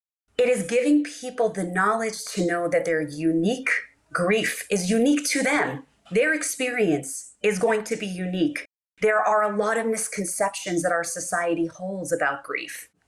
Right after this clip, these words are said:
Giving individuals the understanding of what to expect, what are their needs during this process, how it's going to wax and wane and flow.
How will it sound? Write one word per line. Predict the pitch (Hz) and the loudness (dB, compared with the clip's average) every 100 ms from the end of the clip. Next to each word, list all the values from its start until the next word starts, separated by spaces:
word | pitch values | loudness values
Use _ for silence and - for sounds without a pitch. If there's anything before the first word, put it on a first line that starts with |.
| - 165 | -16 -2
Giving | 247 254 262 240 - _ _ | 2 2 2 0 -4 _ _
individuals | 226 220 208 214 226 233 196 175 - - - - | 0 2 2 2 0 0 4 4 2 -6 -18 -8
the | 170 190 185 | 0 2 2
understanding | 214 214 208 - 202 202 214 185 156 | 2 2 0 -2 0 2 4 4 2
of | 180 180 | 0 0
what | 196 240 | 0 -2
to | - 196 | -2 -4
expect, | - - - 208 - - - - | -4 -4 -2 -2 -2 -10 -6 0
what | 262 | 2
are | 254 190 185 | 2 2 2
their | 233 247 247 | 2 2 2
needs | 220 208 160 | 2 2 0
during | 160 180 175 | -2 0 2
this | 165 160 - | 2 0 -2
process, | 175 185 - 139 117 - - _ _ _ - | -2 0 0 -2 -2 -6 -12 _ _ _ -4
how | - 254 277 | 0 2 2
it's | 277 277 | 2 2
going | 240 233 226 | 0 0 -4
to | - 233 196 | -6 -6 -2
wax | 233 220 - 214 | 0 -2 -2 -2
and | 214 190 | -2 -2
wane | 233 226 202 196 | -2 0 2 0
and | 185 | -4
flow. | - - 226 220 190 165 151 | -8 -2 2 4 4 4 2